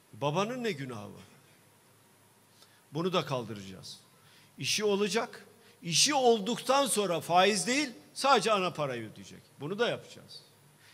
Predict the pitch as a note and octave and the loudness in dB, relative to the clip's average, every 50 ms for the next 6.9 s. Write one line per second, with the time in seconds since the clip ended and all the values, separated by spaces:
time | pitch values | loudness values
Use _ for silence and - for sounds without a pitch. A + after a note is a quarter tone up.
0 | - _ _ _ - E3 D3 G3+ A3 A3+ A3+ A3+ A3 B3 C4 B3+ A#3 G#3 E3 G3 | -20 _ _ _ -8 -2 -2 0 4 4 4 4 4 4 2 2 2 2 0 0
1 | G#3 G3 - - D3 F3 G3 G3 G3 E3 E3+ F#3 F3+ D3+ D#3+ F#3 F#3 F3+ E3 D#3+ | 0 -2 -4 0 2 4 4 4 2 0 -4 -4 -4 -2 -2 0 0 0 0 0
2 | E3+ F3 - - F3+ F3+ D#3+ - - F#3 F#3 F3 F3 F#3 F3 D3 - F#3 F#3 F3+ | 0 0 0 -4 -6 -6 -6 -4 -2 -2 -2 0 -2 -2 -4 -4 -4 -4 -4 -4
3 | F#3+ G3 F#3+ D3+ E3+ E3 - - F#3 F#3+ F3 - F#3 F3+ D#3 - F#3+ F#3+ D3+ - | -4 -4 -4 -4 -4 -4 -6 -6 -6 -6 -4 -4 -6 -6 -4 -6 -6 -6 -8 -8
4 | - F#3+ D#3 F#3+ F#3+ F#3 D3+ - - - _ - G#3 F#3+ E3 F#3 F3+ E3+ F#3 D#3+ | -8 -6 -6 -6 -6 -8 -10 -14 -20 -20 _ -8 -6 -6 -4 -6 -6 -6 -6 -6
5 | D#3+ D3+ E3 E3 E3 D#3+ D3 C3+ C3 B2 B2+ A#2+ G#2+ - G2+ F#2+ G2 A2+ C3 G3+ | -4 -6 -6 -6 -8 -10 -10 -10 -10 -10 -10 -12 -12 -12 -12 -14 -14 -14 -14 -10
6 | - - F#3+ F#3+ F3+ F3 F3+ F3+ D3+ F3 D#3+ C#3 C3 A#2+ A2+ G#2 G2 G#2 | -6 -6 -6 -4 -6 -6 -8 -8 -8 -8 -8 -8 -10 -10 -12 -12 -14 -18